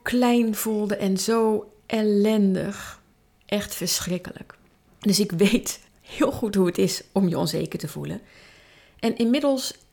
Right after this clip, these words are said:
is dit al zoveel minder en, ehm, voel ik veel meer zelfvertrouwen. En dat is wel heel veel meer relaxter, moet ik zeggen.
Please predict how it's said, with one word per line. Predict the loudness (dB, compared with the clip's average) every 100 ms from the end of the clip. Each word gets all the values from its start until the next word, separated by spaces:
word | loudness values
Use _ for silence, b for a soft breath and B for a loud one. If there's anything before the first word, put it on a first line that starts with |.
| -2
is | 0
dit | 0 -2
al | -4 -6 -6
zoveel | -4 -2 2 4 4 4 2 0 0 0 2 0
minder | 2 2 2 0 -4 -4
en, | -2 -2 -4 b b b b _
ehm, | -10 -6 -6 -6 -6
voel | -6 -2
ik | -2
veel | 0 0
meer | 2
zelfvertrouwen. | 0 -2 -2 -6 -4 -4 -2
En | -2 -2
dat | -2 -2
is | -4
wel | -2 -2
heel | 0 -2 -6 -16 _ _ _
veel | -6 -2 0
meer | 4 2 2 -4
relaxter, | 0 2 2 0 -2 0
moet | 0 -2
ik | -6
zeggen. | -8 -8 -10